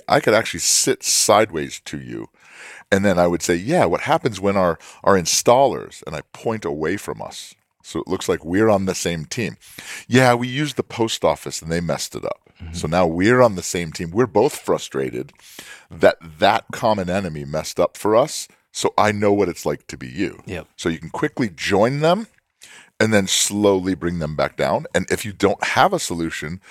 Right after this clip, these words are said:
Speaker 1: say, "Hey, it, it frustrates me too. I hate this. Do you think I like taking these calls? I love when you guys are happy. My hands are tied too 'cause we both have to use the same post office."
Speaker 2: Yeah.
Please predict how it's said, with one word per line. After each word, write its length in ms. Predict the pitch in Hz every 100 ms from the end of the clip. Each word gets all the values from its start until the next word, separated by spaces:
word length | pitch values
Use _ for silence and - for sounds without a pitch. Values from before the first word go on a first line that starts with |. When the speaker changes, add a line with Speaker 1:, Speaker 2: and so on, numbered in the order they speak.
| - -
Speaker 1:
say, 200 | - 98
"Hey, 160 | 123 107
it, 100 | -
it 120 | 87
frustrates 560 | - 110 107 - 95 -
me 140 | 90 78
too. 440 | 139 117 80 82 _ _
I 140 | 90
hate 360 | 110 - 92 -
this. 180 | 69 -
Do 80 | 82
you 40 |
think 160 | 98 87
I 60 |
like 220 | 90 95
taking 260 | - 101 -
these 160 | 107 -
calls? 300 | 107 131 -
I 100 | 104
love 360 | 120 87 147 101
when 120 | 76
you 80 | 73
guys 220 | 73 71
are 60 | -
happy. 340 | 82 - 120 - - - _ _
My 200 | 98 104
hands 260 | 117 113 101
are 80 |
tied 260 | 90 101 90
too 160 | - 120
'cause 160 | 95
we 200 | 85 107
both 260 | 104 95 95
have 180 | 95 -
to 60 |
use 200 | 101 98
the 80 | 101
same 260 | - 104 98
post 260 | 139 175
office." 240 | - - -
Speaker 2:
Yeah. 180 | 76